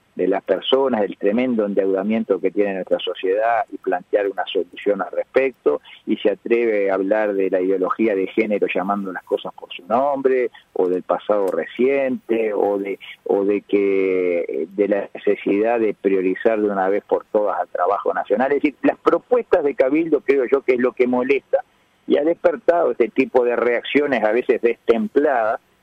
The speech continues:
Escuché ahí algún, algún representante de un partido socio hablar de extorsión y de esto y de lo otro. Bueno, ese tipo de manifestaciones fuera, totalmente fuera de lugar, que muestra más que nada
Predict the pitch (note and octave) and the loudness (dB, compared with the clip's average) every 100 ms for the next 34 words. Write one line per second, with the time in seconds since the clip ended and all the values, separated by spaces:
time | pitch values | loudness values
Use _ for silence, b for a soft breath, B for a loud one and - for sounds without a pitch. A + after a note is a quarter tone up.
0 | _ _ - G2+ G2+ F#2+ B2 B2 G#2+ G#2 | _ _ -4 0 -2 2 2 2 2 2
1 | A#2 G2+ F#2+ G#2 G2 F#2 F2 - G2+ G2+ | 2 0 -2 -2 -4 -8 -10 -2 -2 0
2 | B2 B2+ A2+ G2+ G#2+ G#2 G#2 G#2+ G#2 A#2+ | 0 2 0 0 0 0 0 -2 0 0
3 | B2 A#2 A2 G2 - _ _ _ _ G#2 | 0 0 0 0 -4 _ _ _ _ -2
4 | A2+ A2 G#2 - A#2 G#2+ - B2 B2+ - | 0 0 -2 2 2 2 2 2 2 0
5 | F#2+ A2 A2 G#2+ G#2 - A2 G2 - B2 | 2 2 2 0 -2 0 0 0 0 2
6 | C3+ D3 A#2+ G#2 G#2+ C#3 B2+ A2+ A2 A2+ | 2 2 0 0 2 0 2 0 2 2
7 | C3+ B2+ C3 C#3 G2 D3+ D#3 D#3+ - E3 | 0 0 0 0 0 -2 -2 0 0 0
8 | D#3+ C3+ B2+ C#3 D3 C#3 D3 D3 - C#3 | 0 0 0 0 -2 -2 0 0 -2 -4
9 | D3+ - B2+ - G2 C#3 B2 B2 - A2 | -2 0 -2 -2 0 0 0 -4 -2 -2
10 | A2 G#2+ F#2+ G2+ G2+ - _ _ _ _ | -2 -2 -2 0 0 -4 _ _ _ _
11 | D3+ E3 D#3 E3 E3+ C3+ D3+ - D3 B2+ | -2 0 0 0 0 0 -2 0 0 2
12 | B2+ C#3 D3 | 0 0 -2